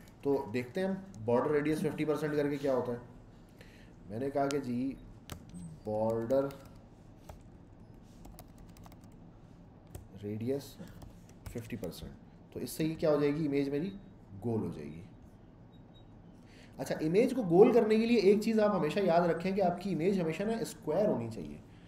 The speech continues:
Image हमेशा क्या होनी चाहिए? Square होनी चाहिए। अगर आपकी image square नहीं है तो आप जब उसको गोल करेंगे तो ये अंडे की शक्ल अख्तियार कर जाएगी, ठीक है, ये गोल नहीं होगी। अच्छा,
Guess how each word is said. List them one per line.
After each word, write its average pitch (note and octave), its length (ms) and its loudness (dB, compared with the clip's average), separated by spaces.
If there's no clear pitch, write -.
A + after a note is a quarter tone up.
Image C#3 260 -2
हमेशा E3+ 240 -2
क्या F3 140 -2
होनी E3+ 140 0
चाहिए? F#3+ 280 -4
Square D3+ 420 0
होनी C#3 160 -2
चाहिए। C3 220 -6
अगर D#3+ 140 0
आपकी F3 260 -2
image F3+ 260 -2
square E3 460 -2
नहीं D3+ 300 -6
है E3 200 -2
तो - 60 -4
आप C#3 400 -4
जब E3+ 120 -2
उसको F3+ 180 -8
गोल D#3 300 2
करेंगे F3 300 0
तो F#3+ 80 -4
ये F3 100 -4
अंडे C#3+ 280 -2
की E3 100 -2
शक्ल C3+ 240 -4
अख्तियार A#2 320 -6
कर F2 140 -8
जाएगी, E2 360 -12
ठीक D3+ 100 -8
है, G#3 80 -6
ये F3+ 140 -6
गोल C#3+ 280 2
नहीं C#3 260 -6
होगी। E2+ 280 -8
अच्छा, B2 220 -8